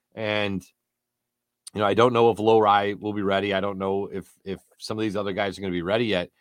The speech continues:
Um, the only name that I think of that I,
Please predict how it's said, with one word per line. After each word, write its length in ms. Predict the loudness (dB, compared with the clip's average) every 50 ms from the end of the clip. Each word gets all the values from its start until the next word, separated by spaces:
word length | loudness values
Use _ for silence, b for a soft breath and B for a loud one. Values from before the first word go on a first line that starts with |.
| _ _ _ _ _ _
Um, 480 | -8 -4 -2 -2 -2 -2 -4 -6 -10 _ _ _ _ _ _ _ _ _ _ _ _
the 100 | -4 0
only 220 | 2 2 4 2 2
name 220 | 2 2 0 2
that 120 | 0 2 2
I 120 | 2 2
think 280 | 0 -2 -4 -2 0 2
of 200 | 0 0 0 0
that 240 | 0 0 0 -2 -4 -6
I, 220 | -6 -6 -6 -6